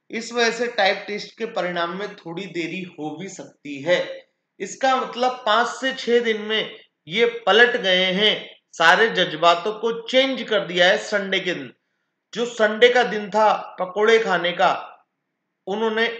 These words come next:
इस पे क्या कर दिया है, पानी फेर दिया है। ऊपर वाली पानी, ऊपर वाली बरसात रुकने का नाम नहीं ले रही और उस पे भी और पानी फेर दिया आलोक राज जी ने, ये कह के कि type test में जो भी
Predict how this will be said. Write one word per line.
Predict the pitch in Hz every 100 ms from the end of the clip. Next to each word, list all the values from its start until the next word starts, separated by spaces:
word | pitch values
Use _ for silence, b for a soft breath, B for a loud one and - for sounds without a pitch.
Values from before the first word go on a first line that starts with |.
| -
इस | 180 -
पे | 220
क्या | 220 214
कर | 214 214
दिया | 180 190 180
है, | 127 - - _ -
पानी | 160 170 175 175
फेर | - 156 139
दिया | 135 131 123
है। | 117 113 -
ऊपर | 131 - 214
वाली | 214 202 214
पानी, | 196 196 190 202 208 208 -
ऊपर | 180 - 233
वाली | 226 220 220
बरसात | 180 170 160 202 202
रुकने | 180 180 185
का | 180 170
नाम | 160 143 139
नहीं | 131 170 220
ले | 214
रही | 202 208 202 - _ _ _ _ _ _ -
और | 175
उस | 175 196 -
पे | 214
भी | 196 214
और | - 175 214 -
पानी | 180 180 185
फेर | 170 151
दिया | 185 170
आलोक | 160 165 170
राज | 147 143
जी | 156
ने, | 185
ये | 190 147 160
कह | 160 139
के | 139 202 233
कि | 233 - _ _ 180 -
type | 185 233 - -
test | 220 220 214
में | 233
जो | - 208
भी | 190 233